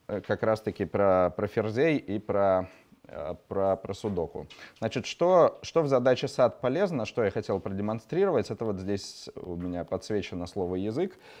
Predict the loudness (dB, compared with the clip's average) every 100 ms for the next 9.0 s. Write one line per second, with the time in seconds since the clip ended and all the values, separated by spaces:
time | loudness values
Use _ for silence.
0 | -20 0 0 2 2 4 4 2 0 4
1 | 4 4 2 2 0 _ _ -20 -20 -20
2 | -20 -18 -18 _ _ _ _ _ _ _
3 | 2 2 0 0 4 6 4 2 4 2
4 | 4 2 2 2 4 4 2 -6 -2 4
5 | 4 4 -4 0 4 6 6 4 2 4
6 | 4 2 -2 -2 2 2 2 2 0 0
7 | 0 -2 -4 -8 -8 0 0 0 0 -2
8 | -2 -2 0 0 0 -2 -4 -4 -2 -2